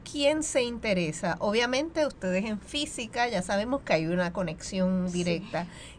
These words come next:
Speaker 1: ¿Quién más se ha interesado? ¿Qué, qué otros estudiantes, por mencionar algunos departamentos que están con ustedes?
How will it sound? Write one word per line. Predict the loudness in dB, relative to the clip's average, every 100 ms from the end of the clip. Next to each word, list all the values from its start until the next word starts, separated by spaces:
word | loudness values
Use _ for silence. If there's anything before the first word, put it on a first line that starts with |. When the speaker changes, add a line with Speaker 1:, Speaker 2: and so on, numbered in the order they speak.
| 0
Speaker 1:
¿Quién | 6 6
más | 6 2 2
se | 2 4 6
ha | 6 2
interesado? | 0 0 -4 -4 -6 -6 -6
¿Qué, | -2 0 0 0
qué | 0
otros | 0 0 -4
estudiantes, | -4 -2 0 0 -2
por | -4 -2
mencionar | -2 -2 -2 0
algunos | 0 0 0 2
departamentos | 0 -2 -4 -4 -4 -6 -8
que | -8
están | -6 -6
con | -6 -8
ustedes? | -8 -12 -12 -14